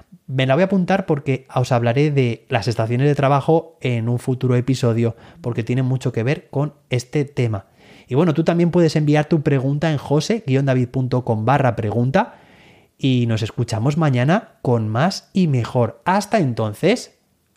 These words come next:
como nos decía Ana María, que la innovación nos acompañe.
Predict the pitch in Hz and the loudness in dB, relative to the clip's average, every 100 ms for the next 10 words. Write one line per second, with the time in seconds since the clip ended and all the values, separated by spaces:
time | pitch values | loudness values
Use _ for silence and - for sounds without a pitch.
0 | _ - 107 110 110 107 - 143 120 - | _ -6 -4 -2 -2 -4 -2 0 -2 -4
1 | - 143 123 117 127 135 196 - _ _ | -2 0 0 -2 0 0 -2 -6 _ _
2 | _ _ - 147 139 143 139 131 123 - | _ _ -2 0 2 0 0 2 2 2
3 | 180 233 226 226 247 226 180 117 107 | 2 2 0 0 0 0 -2 -2 -10